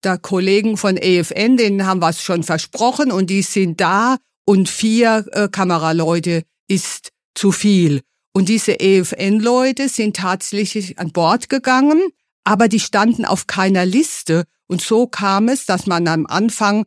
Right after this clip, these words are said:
von vierundvierzig Toten ausging und auch in unserem Extrablatt war noch von vierundvierzig Toten die Rede.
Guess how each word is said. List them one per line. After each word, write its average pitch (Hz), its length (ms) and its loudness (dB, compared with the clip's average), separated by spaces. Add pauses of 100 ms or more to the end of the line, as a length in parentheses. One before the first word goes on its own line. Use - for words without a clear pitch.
(120)
von 185 180 0
vierundvierzig 226 840 -2
Toten 180 460 -4
ausging 240 680 -2
und 196 160 -2
auch - 240 -2
in 185 140 -2
unserem 180 340 -2
Extrablatt 190 840 -4
war 175 140 0
noch 170 200 0 (160)
von 165 180 -2
vierundvierzig 190 840 -2
Toten 180 380 -2
die 185 140 -6
Rede. 190 380 -2